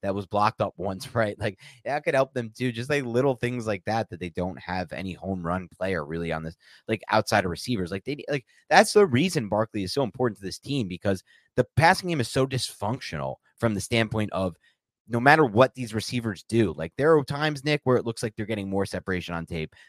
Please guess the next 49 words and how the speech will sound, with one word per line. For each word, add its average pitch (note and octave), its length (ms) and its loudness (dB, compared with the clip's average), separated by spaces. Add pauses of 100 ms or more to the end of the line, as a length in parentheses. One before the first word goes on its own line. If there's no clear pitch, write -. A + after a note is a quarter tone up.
(100)
than F#2+ 160 -2
others. D2+ 500 -6
There F#2 120 -2
are G2 40 0
times A2+ 260 -4
when A#2 100 -2
it - 20 -4
looks A2+ 160 -4
like A2 140 -4
they're G#2+ 100 0
not F#2+ 220 -2
getting D2 160 -8
as - 100 -14
much C#2 120 -16
separation. - 360 -12 (320)
But D#3 220 6
no D3+ 180 6
matter E3+ 340 6
what, D#3+ 220 6
the A#2+ 80 2
ball's B2+ 300 6
just - 180 -4
not B2+ 180 -2
coming D3 460 -4
out B2+ 260 2
there F2+ 260 -2 (200)
because A#2+ 240 2
there's G#2+ 220 -4
no A#2 100 2
time B2+ 380 -2
in C3 40 -2
the C3 60 0
pocket G#2 320 0
and G2 80 -8
the F#2+ 60 -8
ball's G#2 260 -2
not G#2 140 -10
getting G2+ 240 -8
out G2+ 240 -8
fast B2 260 -2
enough. E2 280 -2 (360)
And F#2+ 240 -4
obviously, F#2+ 340 -6
it's F#2+ 120 -8
not G2 140 -4
being G2 180 -10
thrown F#2+ 340 -6
into F#2 240 -10
space - 500 -4